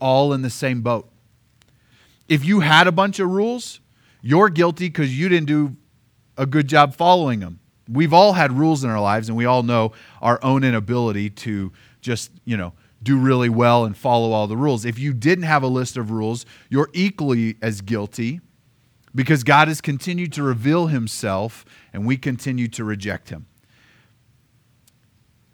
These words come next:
But God, rich, being rich in mercy, has poured out his grace on us. And so last week we spent our time talking about,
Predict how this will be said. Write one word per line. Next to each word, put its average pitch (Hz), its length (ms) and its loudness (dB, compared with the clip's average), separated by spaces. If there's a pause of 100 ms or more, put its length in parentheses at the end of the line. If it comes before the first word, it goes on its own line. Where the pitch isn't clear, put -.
(200)
But 117 240 -6
God, 147 480 0
rich, 120 520 -6 (200)
being 117 260 -2
rich 123 360 -4
in 147 180 -4
mercy, 107 600 -6 (360)
has 110 140 -10
poured 127 280 -6
out 120 180 -2
his 113 180 -6
grace 104 500 -10
on 90 160 -10
us. - 560 -18 (1120)
And 104 100 -18
so 120 120 -4
last 135 260 2
week 127 160 -6
we 127 100 -2
spent 131 440 -6 (120)
our 120 180 -4
time 117 340 -6
talking 120 440 -6
about, 101 380 -4